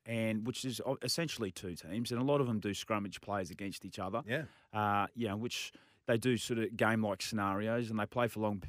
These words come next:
Speaker 1: periods of time. They're just not playing against anyone else. So, yeah, I, I wouldn't have a drama with it. I don't think it'll be the case. I don't think it'll happen anytime soon, uh, because of, you know, the, the deals that Fox and Nine have with trial games.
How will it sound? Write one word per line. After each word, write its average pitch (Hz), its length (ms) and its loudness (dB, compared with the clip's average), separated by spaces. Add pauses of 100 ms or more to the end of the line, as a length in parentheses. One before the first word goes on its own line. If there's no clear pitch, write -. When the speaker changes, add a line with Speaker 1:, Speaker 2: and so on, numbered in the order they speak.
Speaker 1:
periods 101 300 -2
of 95 80 -8
time. 107 240 -2
They're 131 100 -2
just 127 140 -6
not - 160 -4
playing 90 280 -4
against 90 300 -6
anyone 87 320 -4
else. 123 280 -4
So, 113 180 0
yeah, 107 320 -2
I, 120 160 -8
I - 20 -2
wouldn't 143 280 -4
have 76 100 -14
a 71 60 -16
drama 117 360 -6
with 82 160 -8
it. - 80 -16
I 139 120 8
don't 165 180 6
think 113 140 0
it'll 104 120 2
be 107 160 0
the - 100 -8
case. 151 380 4
I 131 60 2
don't 120 120 4
think 113 120 -2
it'll 95 120 -4
happen 110 280 -2
anytime 104 460 -2
soon, 147 440 2 (460)
uh, 113 260 6
because 113 520 0
of, 110 420 4 (140)
you 113 100 0
know, 92 80 0
the, 101 260 -2
the 98 120 -6
deals 107 320 0
that - 120 -8
Fox 110 360 -2
and 101 100 -2
Nine 101 300 0
have 104 400 0
with 107 300 -2 (280)
trial 101 280 2
games. 117 440 -8